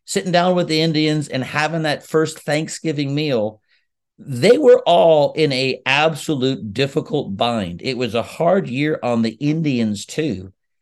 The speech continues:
And they learned how to work together. Nobody sat there and made someone else their slave, and nobody took advantage of somebody else. They all came together. And because of that, they had a Thanksgiving to celebrate.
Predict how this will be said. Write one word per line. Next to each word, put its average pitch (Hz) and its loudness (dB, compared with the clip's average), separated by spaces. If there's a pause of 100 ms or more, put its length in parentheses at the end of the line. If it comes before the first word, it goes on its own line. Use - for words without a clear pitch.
(140)
And 139 0
they 139 2
learned 202 2
how 156 -4
to 147 0
work 156 0
together. 123 -2 (400)
Nobody 226 4
sat 151 -2
there 127 0
and 127 0
made 135 0
someone 139 0
else 156 -2
their 135 -2
slave, 127 -4
and 127 -2
nobody 151 2
took 147 -8
advantage 135 -2
of 110 -6
somebody 131 0
else. 147 0 (220)
They 160 0
all - 4
came 208 0
together. 151 0
And 123 -2
because 240 -4
of 151 -2
that, - -18 (800)
they 185 2
had 202 0
a 156 0
Thanksgiving 156 -2
to 147 -4
celebrate. - -8